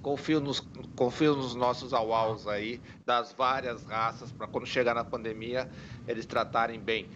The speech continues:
Claro que sempre tem um, um ou outro que pode correr o risco, afinal de contas, ser humano joga ser humano fora,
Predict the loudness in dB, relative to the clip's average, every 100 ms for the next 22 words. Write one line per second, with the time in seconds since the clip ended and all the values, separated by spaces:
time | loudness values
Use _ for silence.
0 | -10 0 2 2 -2 -10 -10 -10 -8 -8
1 | -8 -6 0 4 8 8 8 4 -2 -6
2 | 0 2 2 2 0 2 0 0 -4 -6
3 | -6 0 0 0 -8 -2 0 0 0 2
4 | 4 4 4 4 4 4 0 0 4 2
5 | 2 0 2 2